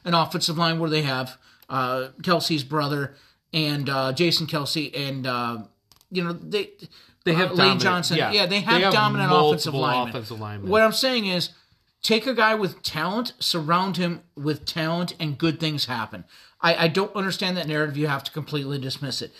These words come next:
Speaker 1: That being said, again, the odds are telling you the Bears will not finish with the first overall pick if you're telling you Bryce Young and C J Stroud are the two favorites. So,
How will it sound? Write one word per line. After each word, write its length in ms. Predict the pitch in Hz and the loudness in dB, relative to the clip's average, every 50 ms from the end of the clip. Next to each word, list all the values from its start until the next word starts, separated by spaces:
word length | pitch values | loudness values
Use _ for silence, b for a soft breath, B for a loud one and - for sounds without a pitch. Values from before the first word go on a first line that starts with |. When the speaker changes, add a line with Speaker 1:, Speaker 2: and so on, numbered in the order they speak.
| B B B B | B B B B
Speaker 1:
That 240 | 156 175 185 190 196 | 0 0 0 0 0
being 200 | 214 226 226 214 | 2 2 2 2
said, 280 | - - 226 185 165 - | 2 4 4 4 4 4
again, 320 | 160 165 165 180 147 123 | 2 2 0 0 0 -2
the 140 | 123 135 - | -4 -6 0
odds 300 | - 165 190 208 214 - | 4 4 6 6 4 2
are 80 | 277 262 | -2 -4
telling 260 | - - 254 254 240 | -2 0 0 0 0
you 80 | 220 214 | 0 0
the 80 | 196 | -2
Bears 320 | 180 143 165 170 175 143 - | 0 0 0 0 0 -2 -4
will 80 | 175 | -4
not 240 | 170 165 165 175 - | -2 0 0 -2 -2
finish 540 | - - - - 208 196 180 156 139 - - | -6 -16 -10 -4 -4 -2 -2 -2 -4 -4 -6
with 80 | 151 127 | -8 -8
the 80 | 127 | -8
first 340 | - - 135 127 120 - - | -8 -6 -6 -6 -4 -4 -4
overall 400 | 127 123 117 127 123 117 113 113 | -4 -4 -2 -2 -2 -2 -2 -2
pick 320 | - - 117 110 107 - B B B B B B | -2 -4 -4 -4 -6 -8 B B B B B B
if 200 | 147 139 - 165 | -6 -4 0 2
you're 100 | 160 156 | 2 2
telling 380 | 156 - 175 170 165 170 165 | 2 2 2 2 2 2 0
you 80 | 160 147 | -2 -2
Bryce 360 | 127 151 151 151 151 151 - | 0 0 0 0 0 0 0
Young 180 | 170 151 151 151 | 0 0 0 -2
and 80 | 143 | -4
C 180 | - - 143 135 | -6 -6 -6 -4
J 80 | 139 135 | -4 -6
Stroud 300 | 127 - - 135 127 123 | -6 -6 -4 -4 -4 -4
are 40 | 120 | -4
the 60 | 120 | -6
two 200 | 120 - 127 117 | -8 -10 -10 -10
favorites. 480 | - - 123 113 98 92 82 - - - B B B B B B B B B B B B _ _ _ _ - | -8 -6 -6 -6 -6 -8 -10 -12 -12 -14 B B B B B B B B B B B B _ _ _ _ -8
So, 500 | - - - 220 196 147 117 98 - | -2 4 6 6 6 6 2 -2 -8